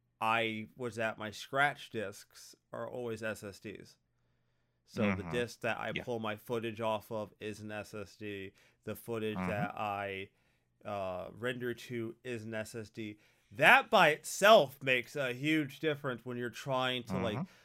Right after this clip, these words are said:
Speaker 1: load in, you know, fifteen, sixteen, twenty gigabyte files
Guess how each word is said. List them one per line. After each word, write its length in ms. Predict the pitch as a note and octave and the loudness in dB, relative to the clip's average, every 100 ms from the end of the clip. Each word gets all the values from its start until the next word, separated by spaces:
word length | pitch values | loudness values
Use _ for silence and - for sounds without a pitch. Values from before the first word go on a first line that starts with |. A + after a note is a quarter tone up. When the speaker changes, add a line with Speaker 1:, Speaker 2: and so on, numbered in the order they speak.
| _ A#2+ | _ -8
Speaker 1:
load 480 | A#2+ C3 C3 A#2+ | 0 2 2 0
in, 280 | B2 B2 G#2+ | 0 0 -2
you 120 | A2+ | -4
know, 180 | A2 G2+ | -6 -6
fifteen, 680 | G#2 - B2 - - A#2 A2+ | -8 -6 -6 -6 -10 -8 -8
sixteen, 600 | - B2+ A2+ - B2+ A2+ | -6 -6 -6 -12 -12 -12
twenty 420 | A2 - B2 B2 | -14 -12 -8 -8
gigabyte 600 | A2 A#2 A2+ A#2 A2+ A2 - | -6 -6 -6 -2 -2 -2 -4
files 720 | B2+ B2 B2+ A2 G2 F#2+ | -2 2 2 0 -4 -10